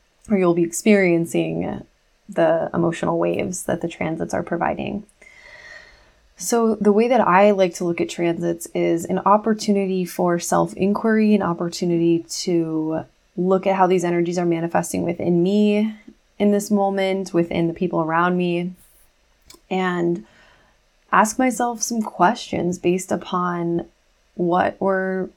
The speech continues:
meant to learn or notice or discover within these energies. I always say you are the entire chart. So just because you have something defined doesn't mean you don't, um, or just 'cause you have something open doesn't mean you don't experience that energy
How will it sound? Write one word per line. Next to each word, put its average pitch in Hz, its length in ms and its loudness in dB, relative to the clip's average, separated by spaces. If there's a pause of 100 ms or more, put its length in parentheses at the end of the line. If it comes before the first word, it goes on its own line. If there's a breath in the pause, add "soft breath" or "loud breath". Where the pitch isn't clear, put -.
meant 180 280 -2
to 208 100 0
learn 175 460 0
or 170 120 0
notice 175 440 0
or 170 80 0
discover 170 720 0
within 170 440 -2
these 165 200 -2
energies. 190 840 -6 (460 soft breath)
I - 140 4
always 190 260 2
say 185 220 2
you 175 320 -2
are 180 180 4
the 175 160 0
entire 165 480 -2
chart. 165 500 0 (360 soft breath)
So 165 440 0
just 170 220 -8
because 208 180 0
you 190 80 -2
have 185 140 0
something 180 240 0
defined 170 760 0 (220)
doesn't 180 260 0
mean 180 180 0
you 175 100 0
don't, 165 460 -2 (580 soft breath)
um, - 480 -2 (100)
or 185 120 0
just 185 160 -2
'cause 214 100 2
you 196 60 2
have 185 100 2
something 175 300 0
open 165 520 -2
doesn't 180 280 0
mean 175 100 2
you 170 100 4
don't 165 200 -2
experience 175 640 -2
that 165 180 -2
energy 170 800 -4